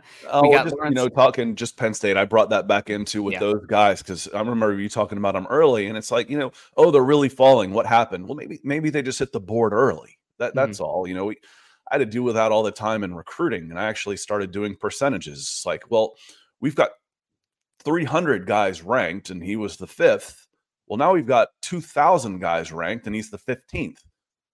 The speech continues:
Speaker 1: But percentage-wise, he's now in the top, instead of the top third with only fifteen guys at his position ranked, he's in the top five percent, and he's actually worth more. It doesn't quite work like that with,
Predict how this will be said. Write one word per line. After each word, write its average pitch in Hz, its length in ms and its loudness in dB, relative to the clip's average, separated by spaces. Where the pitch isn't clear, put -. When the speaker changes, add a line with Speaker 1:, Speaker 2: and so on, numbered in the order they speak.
Speaker 1:
But 110 360 -2
percentage-wise, 107 1000 0
he's 101 160 -10
now 123 260 2
in 110 80 -4
the 101 80 -6
top, - 440 0
instead 123 360 -4
of 123 140 -8
the 120 80 -6
top - 420 2
third 131 540 4
with 104 180 -6
only 120 200 -2
fifteen 127 400 -2
guys 117 260 0
at 110 60 -6
his 95 120 -12
position 110 420 -8
ranked, 95 260 -4
he's 110 120 -8
in 110 80 -6
the 107 80 -8
top - 320 0
five 190 240 4
percent, 104 400 -6
and - 480 -18
he's 107 100 -2
actually 127 340 0
worth 135 320 2
more. 107 460 2
It 82 80 -12
doesn't 139 240 -6
quite - 320 -2
work 123 200 -2
like 113 180 0
that 117 180 2
with, - 120 -14